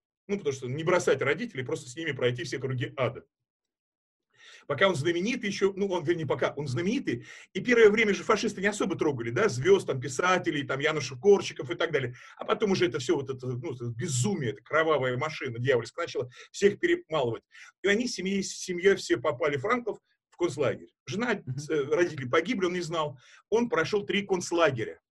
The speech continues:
Speaker 1: смертельных. Три. Ну, если когда-то кому-то плохо, ребят, вот честно скажу, есть такая книга, она в интернете свободна, там семь страничек.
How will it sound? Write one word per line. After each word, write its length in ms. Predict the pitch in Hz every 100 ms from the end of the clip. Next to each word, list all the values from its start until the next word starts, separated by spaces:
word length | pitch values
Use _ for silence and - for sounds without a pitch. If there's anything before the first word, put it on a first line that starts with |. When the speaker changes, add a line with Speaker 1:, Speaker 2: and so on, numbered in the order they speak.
| _ _ _
Speaker 1:
смертельных. 680 | - 160 - 151 104 - _ -
Три. 320 | 170 156 - _
Ну, 180 | 175 139 - -
если 200 | - -
когда-то 280 | - 196 202
кому-то 280 | 196 196 190
плохо, 320 | 175 247 233
ребят, 280 | 165 135 -
вот 100 | 127
честно 300 | - 202 160
скажу, 300 | 127 185 202
есть 180 | 180 190
такая 240 | 175 165 160
книга, 360 | 156 131 101
она 140 | 180 165
в 60 |
интернете 340 | 156 160 170 127
свободна, 580 | 180 196 277 208 196 - - _ -
там 160 | 185
семь 220 | 160 190 165
страничек. 580 | - 160 156 120 -